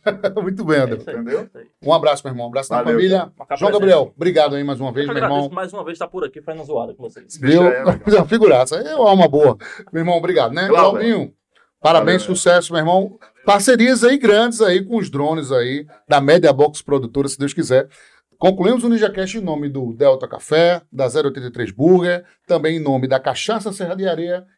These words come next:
Speaker 1: e também da Pizzaria Pimenta Nativa. A todos, um forte abraço e fiquem com Deus.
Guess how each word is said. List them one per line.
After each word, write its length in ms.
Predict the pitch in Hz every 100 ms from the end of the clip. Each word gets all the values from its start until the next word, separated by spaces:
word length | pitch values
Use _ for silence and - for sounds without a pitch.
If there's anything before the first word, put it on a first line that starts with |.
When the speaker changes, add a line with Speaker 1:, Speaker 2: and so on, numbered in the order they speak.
| _
Speaker 1:
e 80 | 139
também 320 | - 143 160
da 80 | -
Pizzaria 800 | - 208 190 143 123 139 143 139 _ _ _
Pimenta 500 | 262 180 147 233 214
Nativa. 460 | 180 - 101 95 -
A 120 | 151
todos, 500 | 170 190 190 190 - _ _
um 140 | 226
forte 300 | 190 196 185
abraço 340 | 180 143 139 -
e 40 |
fiquem 200 | 175 165
com 140 | 170 143
Deus. 340 | - - _